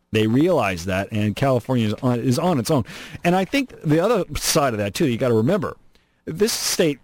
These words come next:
votes blue, Democrat, all the time. I mean, they're gonna go, they're gonna lean towards Democrat in the next election. It doesn't matter what, Obama could come over here and he could nuke Los Angeles off the map,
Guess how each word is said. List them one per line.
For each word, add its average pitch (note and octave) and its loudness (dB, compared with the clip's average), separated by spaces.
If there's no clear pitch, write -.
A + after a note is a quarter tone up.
votes C3+ 0
blue, A2 0
Democrat, C#3 -2
all C3 2
the G#2 -4
time. A#2 -4
I A2+ -4
mean, G#2+ 2
they're C#3+ 2
gonna D3+ 0
go, B2 2
they're C#3 -2
gonna E3 -2
lean A#2 0
towards A2 -2
Democrat A#2 -2
in A2+ 0
the G#2+ 2
next A#2+ 0
election. G2 -2
It C3 -4
doesn't D3 -2
matter C#3+ 0
what, A#2+ -2
Obama G3+ 0
could - -10
come G3+ 0
over F#3+ 0
here E3+ 2
and C3 0
he F3+ 2
could B2+ -2
nuke E3 0
Los C#3 0
Angeles C#3+ -2
off C3+ 0
the B2+ -8
map, B2 -2